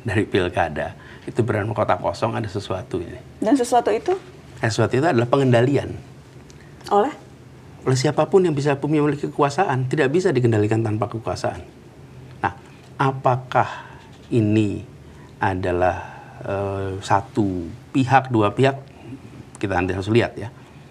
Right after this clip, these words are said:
Speaker 1: Tapi harus ada pengendali, udah nggak mungkin.
Speaker 2: Mas Anies, Anda ini dianggap playing victim loh.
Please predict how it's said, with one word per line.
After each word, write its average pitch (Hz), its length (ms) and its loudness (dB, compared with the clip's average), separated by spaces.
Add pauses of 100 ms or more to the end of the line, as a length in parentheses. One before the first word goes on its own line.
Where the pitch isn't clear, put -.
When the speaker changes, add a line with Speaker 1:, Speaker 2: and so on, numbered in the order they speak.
(160)
Speaker 1:
Tapi 139 160 -2
harus 151 160 2
ada 123 160 2
pengendali, 117 480 0
udah 131 240 0
nggak 110 80 -4
mungkin. 123 320 -4 (320)
Speaker 2:
Mas - 160 2
Anies, 302 160 6
Anda 269 160 4
ini 330 160 8
dianggap 254 320 6
playing 240 320 4
victim - 400 -2
loh. - 80 -12